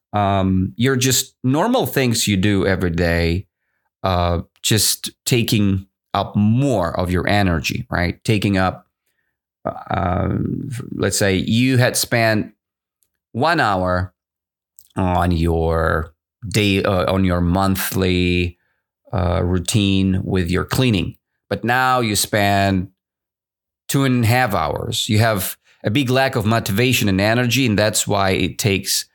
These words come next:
more time, okay? Let me sip my coffee. <laughs>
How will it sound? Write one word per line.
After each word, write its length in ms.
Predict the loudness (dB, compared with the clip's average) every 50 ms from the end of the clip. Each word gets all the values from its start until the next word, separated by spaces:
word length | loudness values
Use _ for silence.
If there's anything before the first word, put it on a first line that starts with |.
| _ _ _ _ -4
more 240 | -2 0 0 0 -2
time, 640 | -2 -2 0 0 0 0 -2 -2 -4 -6 -8 -12 -14 _ _ -10
okay? 380 | -6 -4 -2 -2 -2 -2 -4 -8 -14 _ _ _ _ _ _ _ _ _ _ _ _ _ _ _ _ _ _ _ _ _ _ _ _ _ _ _ _ _ _ _ _ _ _ _ _ _ _ _ _ _ _ _ _ _ _ _ _ _ _ _ _ -12 -4 -2
Let 180 | -2 -2 0
me 100 | -2 -2
sip 280 | -2 0 0 -2 -2 -2
my 160 | -4 -4 -4
coffee. 580 | -4 -2 -2 -2 -2 -4 -4 -4 -4 -4 -6 -10
<laughs> 60 | _